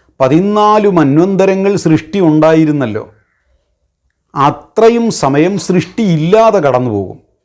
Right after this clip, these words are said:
അതിനെ ബ്രാഹ്മരാത്രി എന്ന് പറയും. ബ്രാഹ്മരാത്രി എന്ന് പറഞ്ഞാൽ സൃഷ്ടിയില്ലാത്ത സമയം. അങ്ങനെ കടന്നു പോകും.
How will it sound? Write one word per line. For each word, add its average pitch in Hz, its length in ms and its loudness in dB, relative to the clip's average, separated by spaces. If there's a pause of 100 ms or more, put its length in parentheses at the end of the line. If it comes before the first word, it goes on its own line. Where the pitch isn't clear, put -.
(640)
അതിനെ 160 300 2
ബ്രാഹ്മരാത്രി 147 1120 0
എന്ന് 139 160 -2
പറയും. 104 220 -4
ബ്രാഹ്മരാത്രി 170 560 0
എന്ന് 170 140 -2
പറഞ്ഞാൽ 123 380 -2 (320)
സൃഷ്ടിയില്ലാത്ത 160 1040 -2
സമയം. 101 380 -6 (960)
അങ്ങനെ 226 240 0
കടന്നു 139 280 0
പോകും. 101 240 -8